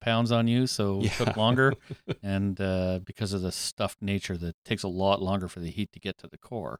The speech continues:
Speaker 2: Sure, I guess so. I still think that's a turkey too big for two and a half people <laughs> or two point one
Speaker 1: Well,
Speaker 2: people.
Speaker 1: two people, 'cause Jasper won't eat any of it. He's had, uh, maybe a couple of ounces of turkey, and that's about it.
Speaker 2: Sure.
Speaker 1: So,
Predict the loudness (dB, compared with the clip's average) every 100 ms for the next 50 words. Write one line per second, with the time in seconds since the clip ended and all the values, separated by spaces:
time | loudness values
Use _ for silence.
0 | -10 2 4 6 4 4 4 4 4 2
1 | -4 -20 -20 -20 0 2 6 6 6 2
2 | 2 2 2 -2 -10 _ 2 2 4 2
3 | 4 6 6 6 -2 0 2 4 2 -2
4 | -2 -2 -2 -4 _ _ -12 -10 -8 -2
5 | 0 4 4 4 4 4 8 8 8 4
6 | 6 8 10 8 8 6 8 6 6 6
7 | 8 6 6 6 8 6 4 2 0 -2
8 | 2 4 6 4 4 4 6 8 8 8
9 | 8 8 8 8 6 6 4 0 -6 _
10 | -4 -4 0 -2 2 2 4 2 0 -4
11 | -6 -4 -4 -4 -8 -6 -6 -6 -8 -8
12 | -8 -10 -8 -2 2 2